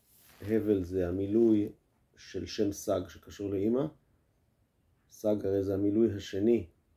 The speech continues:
כנגד ה' ראשונה של שם הוויה. הגימטריה שישים ושלוש, אז נ-, נוריד משישים ושלוש את ה-י' כ' ו' כ' עצמו, אז נשאר,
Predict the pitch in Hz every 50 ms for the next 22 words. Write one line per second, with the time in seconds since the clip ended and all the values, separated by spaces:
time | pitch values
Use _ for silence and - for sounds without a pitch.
0 | _ _ _ - 101 101 104 104 98 104 95 92 95 107 107 98 98 95 - 98
1 | 92 98 92 85 95 98 - 95 95 92 90 92 92 95 101 110 135 160 160 -
2 | _ _ _ _ _ _ _ _ _ _ _ _ _ _ _ _ _ _ _ -
3 | 98 98 104 104 101 98 101 101 98 90 - - - - 113 104 98 - 98 87
4 | 92 101 123 156 165 - - - - - 95 98 98 98 - - 113 104 101 98
5 | 101 113 120 110 110 104 101 92 - - 95 101 117 113 104 - 113 107 113 113
6 | 104 113 101 - 107 101 95 104 - - 113 107 - - 117 107 107 101 - -
7 | 135 123 113 107 - 131 151 151 139 139 139 - _ _ _ _ _ _ _ _
8 | _ _ _ _ _ _ _ 117 107 107 107 - - - 117 120 117 110 107 -